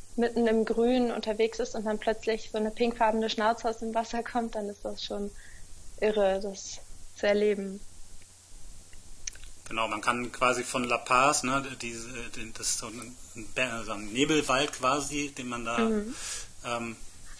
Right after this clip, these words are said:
Speaker 2: ja, runterfahren kann, sogar mit dem Mountainbike. Das ist die sogenannte Death Road, ne, die Jungasstraße, ähm,
Speaker 1: Mhm.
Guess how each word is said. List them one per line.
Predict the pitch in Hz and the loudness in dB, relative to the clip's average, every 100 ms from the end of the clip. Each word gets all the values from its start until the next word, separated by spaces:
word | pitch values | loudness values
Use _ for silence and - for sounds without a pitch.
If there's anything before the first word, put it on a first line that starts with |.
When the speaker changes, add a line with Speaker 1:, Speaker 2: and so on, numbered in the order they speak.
| - - - - - | -12 -12 -12 -10 -6
Speaker 2:
ja, | 107 | -4
runterfahren | 131 151 147 - 135 165 | 0 4 4 8 10 10
kann, | 170 160 160 | 8 4 4
sogar | 127 127 | 4 4
mit | 123 | 2
dem | 110 | 0
Mountainbike. | 113 143 156 143 143 131 | 0 0 0 0 -2 -2
Das | 107 - | -2 -2
ist | - | -2
die | |
sogenannte | - 120 123 113 104 110 | -4 -2 -4 -4 -4 -4
Death | 120 123 - | 0 0 0
Road, | 127 127 120 | -2 -4 -4
ne, | 113 | -6
die | 107 | -6
Jungasstraße, | 117 131 127 123 - 123 127 135 127 117 | -4 -2 2 2 0 0 0 -2 -4 -4
ähm, | 113 110 123 - | -4 -6 -10 -8
Speaker 1:
Mhm. | 220 226 220 | -2 0 2